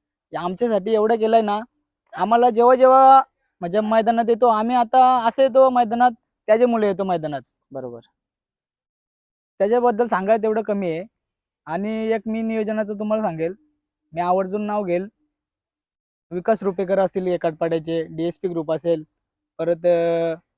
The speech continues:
Speaker 1: आमचे टोंडऱ्याचे असतील, च-, चंदुदा, जगदीश केनी, यांच्या मुलं माझं नाव झालेलं आहे. कारण की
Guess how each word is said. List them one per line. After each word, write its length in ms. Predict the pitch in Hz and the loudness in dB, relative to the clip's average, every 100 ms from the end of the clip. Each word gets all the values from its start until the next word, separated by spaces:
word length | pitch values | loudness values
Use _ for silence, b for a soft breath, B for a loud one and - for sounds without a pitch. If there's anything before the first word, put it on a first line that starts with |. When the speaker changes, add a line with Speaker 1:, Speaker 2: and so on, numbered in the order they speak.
| _ 151 | _ -12
Speaker 1:
आमचे 200 | 151 165 | -10 -8
टोंडऱ्याचे 460 | 180 175 175 170 180 | -4 0 2 2 2
असतील, 400 | 170 - 175 160 _ _ _ - | 0 0 -4 -6 _ _ _ -10
च-, 360 | 156 151 151 151 | -6 -4 -6 -8
चंदुदा, 400 | 160 160 165 165 | -8 -2 0 0
जगदीश 340 | 160 147 165 | -2 -6 -10
केनी, 280 | 160 156 147 - _ _ _ _ _ _ _ | -8 -8 -12 -16 _ _ _ _ _ _ _
यांच्या 360 | 156 185 202 262 | -2 0 4 4
मुलं 580 | 254 254 262 269 269 277 - _ _ | 4 4 4 4 4 2 -4 _ _
माझं 280 | 185 202 226 | -2 0 2
नाव 120 | 214 | 2
झालेलं 280 | 196 139 139 | 0 -2 -4
आहे. 100 | 127 - _ _ _ - | -8 -12 _ _ _ -6
कारण 220 | 175 208 | -4 -4
की 360 | 202 233 240 | -4 -2 -2